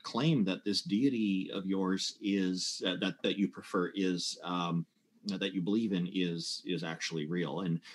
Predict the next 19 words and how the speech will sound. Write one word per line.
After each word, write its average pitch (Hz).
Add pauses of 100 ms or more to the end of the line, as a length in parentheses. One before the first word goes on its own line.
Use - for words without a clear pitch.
(160)
and 95
this 107
is, 107
again, 92
where 90
sufficient 110
evidence, 95
I 87
think, 87 (100)
is 98
required 85 (580)
to, 90 (180)
uh, 98
to -
demonstrate 95
that, 85
yes, 98
this 98
is 87